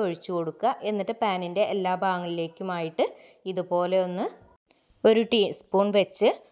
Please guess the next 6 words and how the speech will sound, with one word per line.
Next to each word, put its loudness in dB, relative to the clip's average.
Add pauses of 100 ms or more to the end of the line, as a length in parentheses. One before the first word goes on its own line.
(180)
പരത്തി 0
കൊടുക്കുക. 0 (1120)
ഒന്ന് 6 (100)
കുക്കായി 2
വരുന്ന 0 (100)
സമയത്ത് -4